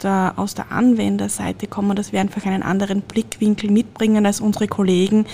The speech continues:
ähm, aus der Programmierung zum Beispiel, ja. Äh, die denken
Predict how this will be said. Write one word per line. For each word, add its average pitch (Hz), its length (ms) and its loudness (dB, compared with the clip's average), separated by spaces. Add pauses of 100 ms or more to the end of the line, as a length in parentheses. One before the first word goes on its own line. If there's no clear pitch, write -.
(420)
ähm, 202 460 4 (400)
aus 202 120 -4
der 220 100 4
Programmierung 196 640 2
zum - 160 -6
Beispiel, - 440 -6
ja. 180 140 0 (760)
Äh, 208 200 4
die 214 100 -2
denken 208 640 4